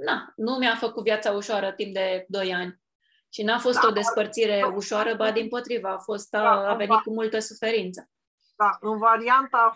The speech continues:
Speaker 2: fără a ierta profund, definitiv, adevărat, din suflet, da? Orice, orice, absolut orice din trecut, în varianta asta, dacă ne uităm în jur, observăm că lucrurile stau cu totul și cu totul altfel, cum și noi am trecut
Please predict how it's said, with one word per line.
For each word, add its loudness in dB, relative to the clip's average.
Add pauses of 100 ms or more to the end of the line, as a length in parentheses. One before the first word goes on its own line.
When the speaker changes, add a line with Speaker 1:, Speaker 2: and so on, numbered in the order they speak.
Speaker 2:
fără 2
a 4
ierta -2
profund, -8
definitiv, -8
adevărat, 0
din -8
suflet, -10
da? 4
Orice, 0
orice, -4
absolut -2
orice -8
din -8
trecut, -8 (640)
în -4
varianta 2
asta, 0
dacă -6
ne -12
uităm -6
în -4
jur, -6
observăm -2
că -2
lucrurile -4
stau 0
cu -16
totul -6
și -14
cu -14
totul -2
altfel, 4
cum -10
și -6
noi 2
am 2
trecut -8